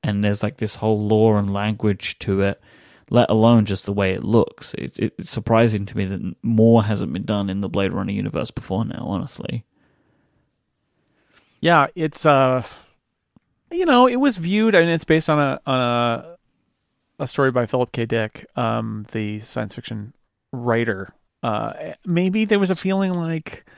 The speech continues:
Speaker 2: it's a one-off. Uh, the franchising of everything in Hollywood, uh,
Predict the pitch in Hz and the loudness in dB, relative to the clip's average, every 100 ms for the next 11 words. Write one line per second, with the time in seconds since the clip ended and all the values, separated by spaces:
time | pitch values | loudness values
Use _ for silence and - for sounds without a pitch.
0 | - - - 143 139 143 151 156 147 - | -20 -20 -12 0 4 4 4 2 -2 -8
1 | - _ _ _ _ _ _ 123 117 117 | -20 _ _ _ _ _ _ 0 2 2
2 | 117 - 190 185 - 156 143 147 135 131 | 0 0 2 4 6 6 6 4 0 0
3 | - 123 143 120 131 - 117 113 117 120 | 0 0 0 0 0 0 -4 -4 -8 -8
4 | 104 113 110 110 104 101 - _ _ 113 | -6 -4 -4 -2 -4 -6 -10 _ _ -14
5 | - - | -12 -14